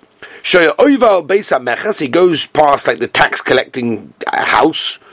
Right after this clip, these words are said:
Amal avodav, he tells the servants with him, "Tunu mikem lamoiksim." Do me a favor, make sure you pay the tax people right now. Amuloi say, his servants say, "You're the king, master the melech, you're the king. Why are you giving them tax?" But it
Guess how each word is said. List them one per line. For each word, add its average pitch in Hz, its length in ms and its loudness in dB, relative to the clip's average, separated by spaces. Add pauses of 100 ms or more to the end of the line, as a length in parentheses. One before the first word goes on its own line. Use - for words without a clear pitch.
(440)
Amal 247 320 4
avodav, 185 260 0
he 127 80 -6
tells 139 240 -2
the 120 80 -6
servants 156 400 0
with 131 120 0
him, 117 120 -2
"Tunu 202 460 0
mikem 185 380 0
lamoiksim." 117 480 -2
Do 135 80 -4
me 165 80 -2
a - 20 -4
favor, 117 220 0
make 120 160 -4
sure 131 180 0
you 110 100 -6
pay 135 240 -2
the 107 260 -4 (300)
tax 220 200 2
people 107 260 -6
right 98 140 -2
now. 90 180 -8 (440)
Amuloi 120 460 0
say, - 200 -4
his 98 140 -6
servants 131 400 -2
say, 127 340 -2 (280)
"You're 98 160 -4
the 101 100 -6
king, 220 360 0
master 202 360 0
the 180 100 -4
melech, 185 320 0
you're 120 100 -6
the - 80 -6
king. 240 280 -2 (400)
Why 311 120 4
are 415 60 6
you 392 120 4
giving 381 260 4
them 381 220 2
tax?" - 420 2 (240)
But 254 160 4
it 269 60 2